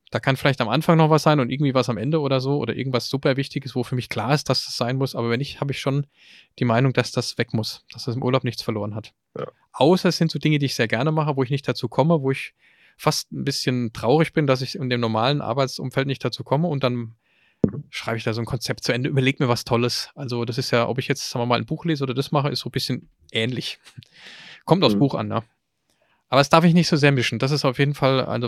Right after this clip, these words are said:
Speaker 1: meine Erfahrung von meiner Seite und, ähm, das halte ich auch für nicht, für kontraproduktiv, wenn man dann glaubt, das alles so zu können.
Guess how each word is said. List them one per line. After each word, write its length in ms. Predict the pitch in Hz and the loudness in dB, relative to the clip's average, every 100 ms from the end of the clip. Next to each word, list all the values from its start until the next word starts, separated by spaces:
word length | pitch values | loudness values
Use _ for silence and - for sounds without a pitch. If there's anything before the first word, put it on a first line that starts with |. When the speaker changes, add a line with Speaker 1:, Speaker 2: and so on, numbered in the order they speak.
| 110 | -4
Speaker 1:
meine 280 | 117 117 147 | 0 4 4
Erfahrung 340 | 123 131 127 | 2 2 0
von 160 | 120 117 | 0 0
meiner 280 | 110 123 139 | 0 0 0
Seite 320 | 135 135 131 | 0 -2 -2
und, 260 | 117 123 165 | -4 -8 -8
ähm, 540 | 127 120 117 117 117 _ _ _ _ _ - | -6 -6 -8 -8 -12 _ _ _ _ _ -10
das 180 | 120 | -6
halte 200 | - 131 | -4 -4
ich 100 | 131 | -4
auch 160 | - - | -4 -4
für 340 | - 123 117 | -4 -6 -4
nicht, 200 | 117 123 | -4 -8
für 180 | - 127 | -8 -8
kontraproduktiv, 1040 | - 123 - 120 - 117 117 - 117 110 - | -2 -4 -2 -6 -4 -6 -6 -6 -8 -8 -8
wenn 80 | 110 | -8
man 160 | 107 | -6
dann 300 | 107 107 107 | -6 -6 -8
glaubt, 400 | 110 113 113 - | -8 -2 -2 -2
das 100 | - | -6
alles 280 | - 131 123 | -6 -6 -6
so 100 | 127 | -8
zu 140 | - 120 | -10 -8
können. 320 | 113 110 | -8 -8